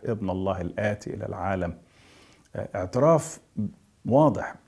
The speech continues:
بذات السبب والهدف والغرض اللي، اللي كتب يوحنا هذا الإنجيل الرائع،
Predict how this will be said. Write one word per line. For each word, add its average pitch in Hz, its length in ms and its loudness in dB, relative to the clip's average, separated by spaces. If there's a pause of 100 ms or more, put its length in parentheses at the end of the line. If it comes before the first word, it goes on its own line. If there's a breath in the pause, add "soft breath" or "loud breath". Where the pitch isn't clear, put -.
بذات 120 540 4
السبب 113 560 4
والهدف 107 480 0
والغرض 107 440 6
اللي، 107 320 0 (340 loud breath)
اللي 101 120 4
كتب 156 340 6
يوحنا 113 680 6
هذا 139 180 4
الإنجيل 127 420 4
الرائع، 123 440 2